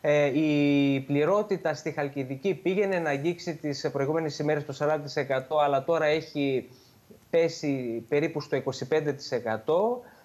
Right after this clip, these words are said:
Ε, με στοιχεία για την, ε, νησιωτική Ελλάδα, ε, και ποσοστά της τάξης του δέκα με δεκαπέντε τοις εκατό. Υπάρχει μια μεγάλη καταράκωση, όπως λένε χαρακτηριστικά, στα έσοδα. Ε, υπάρχει και ανησυχία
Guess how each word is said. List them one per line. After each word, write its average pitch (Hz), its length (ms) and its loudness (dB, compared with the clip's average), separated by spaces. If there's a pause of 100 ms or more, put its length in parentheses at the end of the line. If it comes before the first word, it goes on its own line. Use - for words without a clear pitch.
Ε, 147 500 2 (100)
με 143 460 2
στοιχεία 170 440 2
για 160 160 0
την, 147 260 0
ε, 135 500 2
νησιωτική 135 560 -2
Ελλάδα, 135 840 2 (220)
ε, 120 360 0 (460)
και 147 100 0
ποσοστά 135 420 -2
της - 140 -12
τάξης 151 340 -4
του 135 120 -4
δέκα 143 420 0
με 127 100 -4
δεκαπέντε 135 460 0
τοις 120 180 -10
εκατό. 143 640 -2 (260)
Υπάρχει 170 280 -2
μια 170 140 -2
μεγάλη 143 960 -2
καταράκωση, 139 840 -2
όπως 127 240 -4
λένε 131 160 -4
χαρακτηριστικά, 120 580 -4
στα 110 200 -4
έσοδα. 156 540 2 (480)
Ε, 151 220 4
υπάρχει 190 840 0
και 156 240 2
ανησυχία 143 840 0